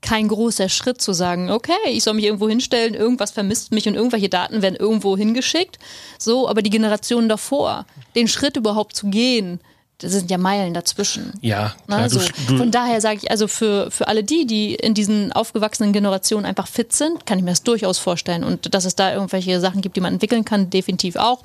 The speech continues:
Speaker 1: Wir hatten da auch über ein paar Sachen schon mal, äh, damals gefachsimpelt, aber so wie du sagst, äh, das, das sprengt halt jedes Budget, ne?
Speaker 2: Mhm, ja.
Speaker 1: Das, das ist einfach so. Also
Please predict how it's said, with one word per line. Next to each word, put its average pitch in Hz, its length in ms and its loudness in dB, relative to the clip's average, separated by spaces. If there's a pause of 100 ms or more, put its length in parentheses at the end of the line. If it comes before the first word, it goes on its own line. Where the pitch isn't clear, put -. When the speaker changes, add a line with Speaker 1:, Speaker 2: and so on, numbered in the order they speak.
(100)
Speaker 1:
Wir 185 120 0
hatten 180 460 -2
da - 120 2
auch - 160 0
über 202 200 2
ein 196 60 -2
paar 202 220 0
Sachen 202 240 0
schon 190 160 -4
mal, 180 200 0 (460)
äh, 190 140 0
damals 190 340 0
gefachsimpelt, 196 720 0
aber 175 240 0 (240)
so 196 160 0
wie 180 60 2
du 185 100 4
sagst, 185 440 0
äh, 147 120 -6
das, 165 280 -2
das 165 140 -2
sprengt - 320 -2
halt 180 140 -4
jedes 175 260 2
Budget, - 380 -4
ne? 127 80 2
Speaker 2:
Mhm, 120 160 4 (380)
ja. 123 60 0
Speaker 1:
Das, 123 180 0
das 180 140 -2
ist 185 120 0
einfach 165 220 -2
so. - 220 -4
Also 170 420 -2